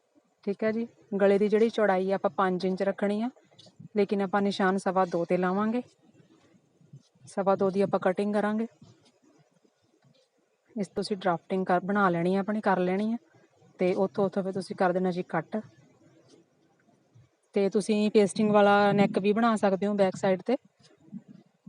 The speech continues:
ਤੇ ਇਹ ਹੋ ਗਈ ਜੀ ਆਪਣੀ ਫਰੰਟ ਬੈਕ ਦੋਨਾਂ ਦੀ ਕਟਿੰਗ।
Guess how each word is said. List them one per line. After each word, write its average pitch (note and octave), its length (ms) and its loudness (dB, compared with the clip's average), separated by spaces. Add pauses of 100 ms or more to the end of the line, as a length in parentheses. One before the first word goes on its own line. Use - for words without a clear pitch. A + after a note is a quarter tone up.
(2000)
ਤੇ F#3+ 120 0
ਇਹ G3 180 2
ਹੋ G3+ 140 0
ਗਈ F#3 100 -4
ਜੀ F#3+ 120 -4
ਆਪਣੀ F#3+ 220 0
ਫਰੰਟ F3+ 320 -2
ਬੈਕ F#3 260 0
ਦੋਨਾਂ F3+ 260 -2
ਦੀ F#3+ 100 -4
ਕਟਿੰਗ। G3 360 -2